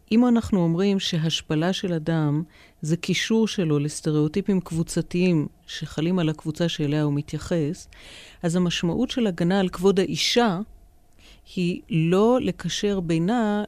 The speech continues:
לבין אותם סטריאוטיפים פטריארכליים שהשפילו אותה בתוך כל החברות הפטריארכליות. לאור כל מה שאמרתי עד עכשיו, אה, אפשר להבין את הטענה שכל זכויות האישה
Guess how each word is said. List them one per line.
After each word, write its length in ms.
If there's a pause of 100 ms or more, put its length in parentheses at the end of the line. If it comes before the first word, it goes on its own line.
לבין 460
אותם 320
סטריאוטיפים 760
פטריארכליים 1000 (440)
שהשפילו 880
אותה 480 (160)
בתוך 420
כל 180
החברות 720
הפטריארכליות. 1200 (1700)
לאור 280
כל 120
מה 120
שאמרתי 460
עד 140
עכשיו, 500 (200)
אה, 60 (240)
אפשר 280
להבין 680 (340)
את 120
הטענה 640
שכל 400
זכויות 480
האישה 640